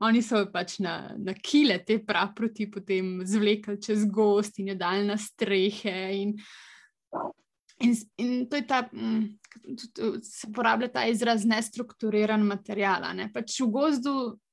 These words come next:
mi delamo s stvarmi, ki so mrtve načeloma, ta praprot je bila malo izjema.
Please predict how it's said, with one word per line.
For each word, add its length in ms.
mi 200
delamo 380
s 100
stvarmi, 580
ki 120
so 220
mrtve 480
načeloma, 520
ta 140
praprot 420
je 40
bila 100
malo 220
izjema. 320